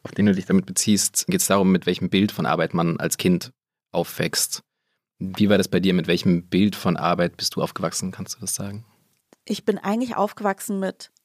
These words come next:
Speaker 2: man arbeitet halt, weil man braucht Geld. So. <laughs> Und idealerweise macht man was, wo man mit, mit guten Leuten zusammenarbeitet, die man nett findet und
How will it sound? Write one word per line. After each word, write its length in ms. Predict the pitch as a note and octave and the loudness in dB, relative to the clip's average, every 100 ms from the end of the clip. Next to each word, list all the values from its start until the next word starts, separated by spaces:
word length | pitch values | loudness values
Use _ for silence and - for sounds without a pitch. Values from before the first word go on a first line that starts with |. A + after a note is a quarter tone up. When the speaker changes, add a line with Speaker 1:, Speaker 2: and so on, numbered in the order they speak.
| _ | _
Speaker 2:
man 200 | G#3 G3 | 0 2
arbeitet 520 | - G3 G#3+ G3+ G3 | 0 0 0 -2 -2
halt, 260 | G3+ F#3 - | 0 0 0
weil 100 | E3+ | -2
man 160 | E3+ E3+ | -2 -4
braucht 360 | D3+ D#3 - | -4 -4 -6
Geld. 400 | C#3 C3+ - - - | -8 -8 -10 -18 -20
So. 320 | - - E3+ - - E3 | -18 -14 -14 -16 -6 -2
<laughs> 680 | A#3 A#2+ G#3+ G3+ - _ - | -2 -2 -8 -8 -16 _ -4
Und 140 | F#3+ | -4
idealerweise 600 | - A3 G3 F3+ E3+ F3+ | -2 2 4 4 4 2
macht 220 | F3 F3+ G3 | 0 -4 -4
man 160 | F3 | -2
was, 480 | E3+ F3 - - - - | 0 0 -4 -18 -20 -8
wo 120 | F#3+ | -4
man 400 | E3+ D#3 D#3 - | -4 -6 -8 -12
mit, 300 | E3 E3 - | -12 -14 -16
mit 160 | E3 - | -16 -10
guten 220 | F#3+ F#3 | -8 -2
Leuten 280 | F#3 C4 A3+ | 0 0 -2
zusammenarbeitet, 720 | G#3 G3 G3 F#3+ F#3+ F#3 F3+ | -4 -2 -2 0 -2 -2 -6
die 40 | - | -6
man 100 | E3 | -2
nett 160 | G3 | -4
findet 380 | - G3 F#3+ F3+ | -4 -4 -2 -4
und 220 | - E3+ | -6 -12